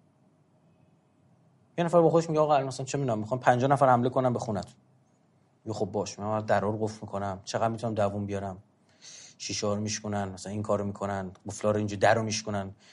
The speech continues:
بعدش باید چیکار کنم؟» ببین آماده است.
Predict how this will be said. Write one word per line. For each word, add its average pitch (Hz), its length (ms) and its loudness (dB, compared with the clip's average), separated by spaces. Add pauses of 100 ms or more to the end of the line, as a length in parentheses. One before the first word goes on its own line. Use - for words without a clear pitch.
(140)
بعدش 117 300 4
باید 113 140 2
چیکار 110 300 0
کنم؟» 101 380 -6 (220)
ببین 196 180 8
آماده 127 360 10
است. - 300 -8